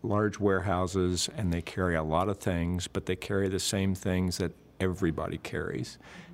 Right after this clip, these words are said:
And it's pretty easy to do the ordering because you tap into their vast warehouse and you can order everything you need.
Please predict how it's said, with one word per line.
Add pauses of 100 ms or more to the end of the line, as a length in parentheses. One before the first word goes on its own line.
And
it's
pretty
easy
to
do
the
ordering (500)
because
you (720)
tap
into
their
vast
warehouse
and
you
can
order
everything
you
need.